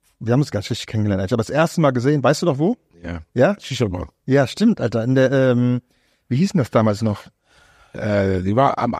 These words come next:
Speaker 2: in Adelbergstraße dann, ne? Ecko Oranienburger.
Speaker 1: Genau, und das hieß, äh,
Speaker 2: Muto, Muto, Muto.
Speaker 1: Muto, genau, Muto hieß das früher, genau. Das ist ja außerhalb von Neukölln.
Speaker 2: Kreuzberg.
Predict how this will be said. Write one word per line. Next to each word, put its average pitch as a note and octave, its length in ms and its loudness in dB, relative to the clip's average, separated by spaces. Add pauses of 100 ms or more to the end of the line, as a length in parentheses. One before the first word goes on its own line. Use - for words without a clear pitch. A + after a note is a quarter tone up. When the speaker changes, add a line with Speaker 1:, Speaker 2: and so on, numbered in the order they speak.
Speaker 2:
in - 100 -4
Adelbergstraße C3+ 680 0
dann, F2 140 -4
ne? D#3 220 0
Ecko A#2+ 260 -6
Oranienburger. A2 500 0 (560)
Speaker 1:
Genau, D#3 720 2
und D#3 240 -4
das C3+ 180 -4
hieß, - 540 -8 (260)
äh, - 60 -14
Speaker 2:
Muto, G#3 460 0
Muto, G#3+ 440 -2 (160)
Muto. D3+ 240 -2
Speaker 1:
Muto, G3 340 2
genau, C#3+ 320 0
Muto G#3 320 0
hieß C3 100 2
das B2 140 -4
früher, A#2+ 140 2
genau. B2 240 0 (300)
Das A#2+ 140 0
ist - 40 -6
ja C3+ 120 2
außerhalb F3 360 2
von D#3 160 2
Neukölln. C#3 460 0 (440)
Speaker 2:
Kreuzberg. - 540 -6